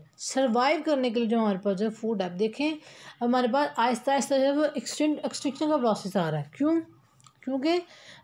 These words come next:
हमें एक्सटिंक्शन हमारे पास एनिमल जो है ज़्यादा, क्यों? क्योंकि उनकी जो फूड है वो अवेलेबल नहीं है, उनको प्रॉपर फूड नहीं मिल रही, प्रॉपर उनको शेल्टर नहीं मिल रहा।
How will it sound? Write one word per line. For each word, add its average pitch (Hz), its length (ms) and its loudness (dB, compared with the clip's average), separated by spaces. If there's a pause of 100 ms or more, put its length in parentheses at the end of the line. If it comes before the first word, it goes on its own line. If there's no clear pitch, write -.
हमें 285 420 2
एक्सटिंक्शन - 960 -4
हमारे 285 140 4
पास 277 140 4
एनिमल 277 360 2
जो 233 140 4
है 185 140 2
ज़्यादा, 160 300 0 (140)
क्यों? 285 180 0
क्योंकि 269 260 -2
उनकी 269 240 0
जो 285 140 2
फूड 262 380 0
है 302 60 4
वो 277 160 4
अवेलेबल 202 380 2
नहीं 160 180 -2
है, 147 120 -6 (320)
उनको 254 140 -2
प्रॉपर 247 320 2
फूड 269 280 0
नहीं 277 120 2
मिल 226 160 2
रही, 190 100 2
प्रॉपर 226 280 0
उनको 269 200 0
शेल्टर 233 400 0
नहीं 262 140 0
मिल 208 180 2
रहा। 170 180 -2